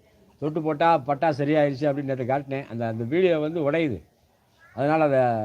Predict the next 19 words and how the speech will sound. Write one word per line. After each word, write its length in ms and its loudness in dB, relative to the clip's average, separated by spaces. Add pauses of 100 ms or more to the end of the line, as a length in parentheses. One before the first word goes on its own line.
(380)
டேக்கெட் 280 -4
பண்ணியாச்சு, 320 -4
எடுத்தாச்சு. 360 -2 (320)
இப்ப, 200 -4
இப்ப 200 -4
இந்த 120 -4
வீடியோல 420 2
வந்து 200 -4 (240)
சொல்லிக்கிறேன். 460 -4 (1080)
<clears throat> 440 4
பாய், 200 0
தலை 300 2
கணம், 420 -2
கண்ணை 360 -2
வீக்கம் 580 -2 (160)
அப்படின்னு 340 -2
கேட்குறாங்க. 480 0 (300)
கண்ணை 280 0
வீக்கத்துக்கு 480 2